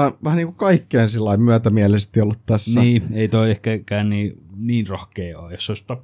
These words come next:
Speaker 2: kasin ulkopuolella.
Speaker 1: No
Speaker 2: Sitä
Speaker 1: juu.
Speaker 2: ottaisi puhuttu rohkeasta.
Speaker 1: Ihan
Speaker 2: Top
Speaker 1: täysin
Speaker 2: kuusi.
Speaker 1: kokonaan europeleistä ulos.
Speaker 2: Juu, sit ois, sit alkas ole. Tai jos et esimerkiksi tää Diego Simeone potkut kauden aikana.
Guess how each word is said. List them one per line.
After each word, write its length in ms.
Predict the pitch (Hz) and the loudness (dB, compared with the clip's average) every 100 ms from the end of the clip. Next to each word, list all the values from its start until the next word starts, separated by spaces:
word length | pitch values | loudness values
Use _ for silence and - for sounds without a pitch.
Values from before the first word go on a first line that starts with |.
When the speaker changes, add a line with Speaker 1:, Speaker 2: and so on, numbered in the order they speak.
| _ | _
Speaker 2:
kasin 320 | 151 160 151 | -8 -2 -2
ulkopuolella. 480 | 113 87 - 78 160 | -2 -4 -10 -2 2
Speaker 1:
No 20 | |
Speaker 2:
Sitä 120 | 190 | 4
Speaker 1:
juu. 240 | 226 143 98 | 6 6 4
Speaker 2:
ottaisi 200 | 104 - | 0 -4
puhuttu 280 | 98 - 120 | -14 -12 -12
rohkeasta. 500 | 113 104 - - 175 | -10 -12 -16 -4 2
Speaker 1:
Ihan 180 | 220 247 | 4 4
Speaker 2:
Top 100 | 170 | 2
Speaker 1:
täysin 320 | 214 196 - | 2 2 2
Speaker 2:
kuusi. 120 | - | 2
Speaker 1:
kokonaan 320 | - 170 180 | 2 2 2
europeleistä 680 | 214 170 123 113 95 95 101 | 2 2 2 0 0 -2 -4
ulos. 360 | 90 85 - _ | -4 -6 -10 _
Speaker 2:
Juu, 340 | 104 110 110 98 | -4 0 2 2
sit 180 | 127 | 2
ois, 320 | 127 104 - 101 | 2 0 -2 -10
sit 180 | 107 104 | -10 -8
alkas 300 | 98 92 98 | -8 -8 -8
ole. 160 | 90 | -8
Tai 280 | 92 110 107 | -6 -4 -2
jos 200 | 101 - | -4 -6
et 180 | 95 - | -8 -12
esimerkiksi 380 | 101 98 92 - | -12 -12 -14 -14
tää 180 | 95 - _ _ _ _ - | -16 -18 _ _ _ _ -4
Diego 200 | 127 117 | -2 -2
Simeone 600 | 107 113 113 110 104 101 _ - | -2 -2 -2 -2 -2 -6 _ -4
potkut 340 | 120 - - | -4 -6 -10
kauden 320 | - 107 101 | -4 -4 -4
aikana. 300 | 101 101 98 | -8 -10 -14